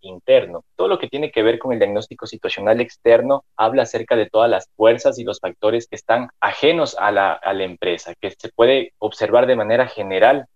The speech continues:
en la organización. Y todo lo que tiene que ver con la auditoría interna o el diagnóstico situacional interno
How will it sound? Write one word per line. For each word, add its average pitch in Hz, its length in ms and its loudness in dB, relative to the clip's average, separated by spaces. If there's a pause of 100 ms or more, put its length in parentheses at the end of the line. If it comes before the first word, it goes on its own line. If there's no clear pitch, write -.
en 95 160 -6
la 95 100 4
organización. 87 720 -4 (120)
Y 110 120 -10
todo 156 180 4
lo 160 100 4
que 131 80 -6
tiene 135 320 -6
que 113 180 -2
ver 113 360 0
con 104 280 -2
la 98 180 4
auditoría 113 760 0
interna 113 520 0
o 104 80 -2
el 104 60 -6
diagnóstico 107 500 -10
situacional 107 540 -8
interno 120 540 -2